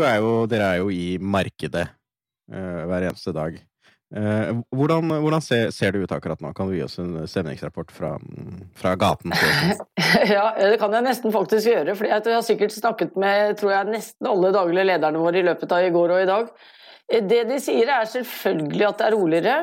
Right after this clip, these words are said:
Speaker 2: men gitt, eh, den situasjonen vi er i med så strenge restriksjoner, så er de overrasket over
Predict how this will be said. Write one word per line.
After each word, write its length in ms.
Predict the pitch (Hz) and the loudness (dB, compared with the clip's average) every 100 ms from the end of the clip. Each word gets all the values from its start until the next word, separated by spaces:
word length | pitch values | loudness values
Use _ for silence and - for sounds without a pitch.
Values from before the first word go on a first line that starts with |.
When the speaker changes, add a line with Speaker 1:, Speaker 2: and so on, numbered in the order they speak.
| 302 185 190 | -2 0 2
Speaker 2:
men 240 | 202 254 226 185 | 0 0 -4 -2
gitt, 380 | 185 240 - - - | 0 -2 -6 -16 -4
eh, 320 | 190 196 202 190 | 0 2 2 0
den 180 | 190 185 | 0 -2
situasjonen 560 | 202 214 214 175 185 202 | -2 -2 -2 -2 -2 0
vi 80 | 196 | -2
er 220 | 151 190 | -2 -2
i 60 | 208 | -2
med 120 | 220 | -2
så 460 | - 185 202 208 202 | 0 2 2 0 -4
strenge 400 | - 233 170 175 | -2 -2 0 -2
restriksjoner, 720 | 180 202 208 185 175 247 277 | 0 -2 0 0 2 0 -2
så 280 | - 240 220 | -2 0 2
er 220 | 175 185 | 0 0
de 80 | 208 | 0
overrasket 720 | - 226 156 170 165 - 196 | 2 0 0 -4 -4 -4 -4
over 460 | - 180 180 214 208 | 0 0 2 0 0